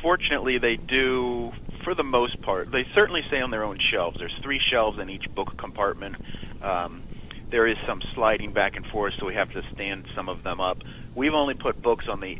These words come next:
exterior compartments. There is an inner, there is an inner compartment. It's not a walk-through area. It's more of a crawl-through area.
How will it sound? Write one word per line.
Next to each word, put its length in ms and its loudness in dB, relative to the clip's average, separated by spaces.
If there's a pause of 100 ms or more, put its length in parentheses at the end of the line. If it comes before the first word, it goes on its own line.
exterior 840 0 (420)
compartments. 640 -2 (260)
There 160 4
is 120 0
an 100 -8
inner, 420 -2 (760)
there 180 4
is 240 0
an 120 -6
inner 280 -2
compartment. 540 -2
It's 120 -8
not 140 4
a 60 0
walk-through 480 2
area. 300 2
It's 260 -6
more 160 -2
of 80 -2
a 120 -2 (260)
crawl-through 600 0
area. 440 4